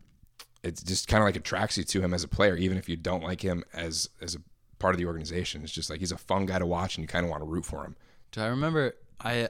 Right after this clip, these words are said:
Speaker 2: I had a, a job interview for an internship, and they're like, one of the, one of the questions they asked was, like, if you could, if you could meet one person right now, that was still alive. All right, like,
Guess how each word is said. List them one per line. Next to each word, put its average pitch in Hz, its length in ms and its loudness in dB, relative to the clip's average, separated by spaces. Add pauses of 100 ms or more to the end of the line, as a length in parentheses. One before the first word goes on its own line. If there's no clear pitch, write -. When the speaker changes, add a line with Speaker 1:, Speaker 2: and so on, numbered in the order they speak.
Speaker 2:
I 117 100 0
had 117 240 2
a, 95 380 -2 (640)
a - 40 -8
job 110 380 4
interview 98 460 0
for 101 140 -6
an 95 100 -4
internship, 95 720 -4
and 98 80 -4
they're 95 200 -4
like, 90 260 -8
one 123 140 0
of 143 60 2
the, 139 120 0
one 143 140 2
of 151 60 2
the 135 60 4
questions 131 440 0
they 104 120 0
asked 95 300 -2
was, 95 200 -6
like, 95 200 -2 (540)
if - 100 -12
you 120 120 0
could, 123 240 0 (100)
if - 160 -12
you - 80 -4
could 135 80 0
meet 131 160 2
one 107 320 -4
person 117 420 -2
right 101 180 -2
now, 104 380 -4 (260)
that 143 100 2
was 165 100 2
still 208 180 6
alive. 92 480 0
All 110 80 -2
right, 104 180 -2
like, 110 260 -4